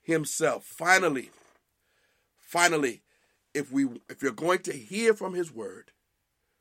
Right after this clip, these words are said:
we need to hear precisely.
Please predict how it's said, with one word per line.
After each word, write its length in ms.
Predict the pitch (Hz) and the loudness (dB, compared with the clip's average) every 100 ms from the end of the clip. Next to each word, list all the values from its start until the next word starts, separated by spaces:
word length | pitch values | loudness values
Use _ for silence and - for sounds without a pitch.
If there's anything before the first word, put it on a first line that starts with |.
| _ _ _ _ | _ _ _ _
we 100 | 117 | -12
need 320 | 117 139 160 156 | -6 -6 -6 -8
to 100 | 143 | -12
hear 560 | - - 165 117 107 _ _ _ _ _ _ _ | -12 -10 -6 -6 -8 _ _ _ _ _ _ _
precisely. 1120 | 120 - - - 160 - - - - - | -16 -14 -14 -16 -14 -12 -12 -14 -20 -20